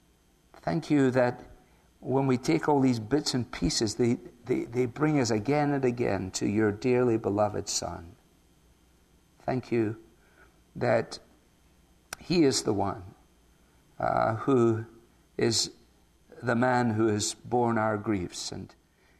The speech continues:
carried our sorrows. And so we pray that as we think of, um, the finitude of our lives, as we think about the frailty of our existence,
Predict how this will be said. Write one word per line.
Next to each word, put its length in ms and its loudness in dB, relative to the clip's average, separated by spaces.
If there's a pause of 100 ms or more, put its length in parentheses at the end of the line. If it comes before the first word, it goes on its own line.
(140)
carried 400 -2
our 180 -2
sorrows. 680 -8 (1120)
And 160 -10
so 160 -2
we 160 2
pray 380 0
that 200 -4
as 220 -4
we 180 2
think 380 -2
of, 260 -4 (920)
um, 480 -4 (2500)
the 60 0
finitude 720 0
of 100 0
our 180 2
lives, 520 0
as 160 -8
we 100 -2
think 300 -4
about 400 -2
the 100 -6
frailty 720 0
of 220 -4
our 320 -2 (160)
existence, 800 -4